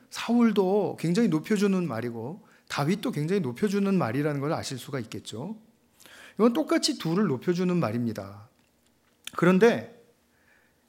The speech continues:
사울은 이 만이라는 숫자와 천이라는 숫자에 또 걸렸습니다.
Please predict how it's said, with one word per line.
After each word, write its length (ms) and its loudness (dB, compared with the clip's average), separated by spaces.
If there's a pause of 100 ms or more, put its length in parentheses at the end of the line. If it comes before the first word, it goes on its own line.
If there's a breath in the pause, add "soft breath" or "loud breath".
(420)
사울은 580 -6 (640)
이 220 -8
만이라는 1000 -2
숫자와 640 -6 (300 loud breath)
천이라는 540 4
숫자에 840 0
또 100 -6
걸렸습니다. 800 -6